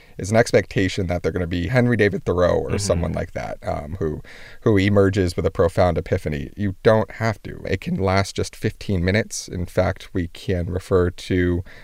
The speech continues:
Speaker 1: some of the studies done by a woman named Tweevee Nguyen. She, uh, teaches psychology at University of Durham in the U K. And she's done studies in which she will put people alone in a room for fifteen minutes,
Speaker 2: Mm-hmm.
Speaker 1: just fifteen minutes.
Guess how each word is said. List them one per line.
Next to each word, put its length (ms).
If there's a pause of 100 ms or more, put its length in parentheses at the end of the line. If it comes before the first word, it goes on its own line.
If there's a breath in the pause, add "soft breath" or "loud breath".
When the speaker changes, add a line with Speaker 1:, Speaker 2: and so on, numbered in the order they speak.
(140 loud breath)
Speaker 1:
some 160
of 40
the 60
studies 340
done 380
by 640 (180)
a 80
woman 240
named 220
Tweevee 480
Nguyen. 480
She, 480 (280)
uh, 240
teaches 320
psychology 760
at 240 (340 loud breath)
University 540
of 100
Durham 360
in 160
the 80
U 120
K. 440 (500 loud breath)
And 360
she's 240
done 200
studies 400
in 80
which 160
she 160
will 180
put 280
people 580 (640 soft breath)
alone 300
in 80
a 40
room 220
for 160
fifteen 460
minutes, 340
Speaker 2:
Mm-hmm. 140
Speaker 1:
just 420
fifteen 640
minutes. 480